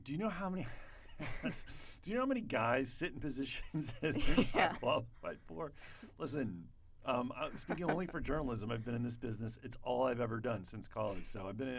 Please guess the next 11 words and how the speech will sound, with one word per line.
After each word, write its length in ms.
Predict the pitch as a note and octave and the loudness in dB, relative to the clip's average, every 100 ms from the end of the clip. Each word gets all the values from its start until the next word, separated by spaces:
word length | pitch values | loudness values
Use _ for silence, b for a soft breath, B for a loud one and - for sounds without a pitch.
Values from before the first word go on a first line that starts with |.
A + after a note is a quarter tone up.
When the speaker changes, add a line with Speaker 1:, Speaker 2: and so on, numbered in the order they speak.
| B2 | -4
Speaker 1:
it 60 | |
a 60 | A2 | -6
long 380 | G2+ G#2 G#2 G#2+ | -2 -2 -2 -6
time. 360 | G2+ F#2+ F2 E2 B B B - | -8 -8 -8 -10 B B B -10
And 80 | G#2 | -8
I 40 | |
can 140 | F#2+ G2+ | -6 -4
tell 240 | G#2+ G2+ | -2 -2
you, 300 | G2+ F#2 F2+ | -4 -8 -8
like, 280 | F2+ F2+ F2 B B B B B B B B B - - - - - | -8 -8 -10 B B B B B B B B B -20 -18 -18 -18 -6
uh, 380 | G2 G2+ F#2+ F#2+ | -2 0 0 -2